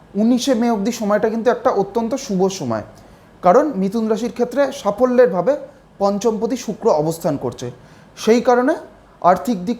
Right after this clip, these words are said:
থেকে এবং তাদের কেরিয়ারের দিক থেকে মিথুন রাশির জাতক জাতিকাদের আগামী উনিশ তারিখ অবধি সময়টা কিন্তু একটা অত্যন্ত ভালো সময়। মিথুন রাশির জাতক জাতিকাদের এই, এই মে মাসে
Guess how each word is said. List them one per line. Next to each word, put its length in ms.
থেকে 160
এবং 300
তাদের 280
কেরিয়ারের 580
দিক 200
থেকে 200
মিথুন 260
রাশির 260
জাতক 300
জাতিকাদের 460
আগামী 280
উনিশ 280
তারিখ 240
অবধি 180
সময়টা 360
কিন্তু 260
একটা 180
অত্যন্ত 460
ভালো 200
সময়। 340
মিথুন 360
রাশির 300
জাতক 300
জাতিকাদের 460
এই, 280
এই 120
মে 240
মাসে 380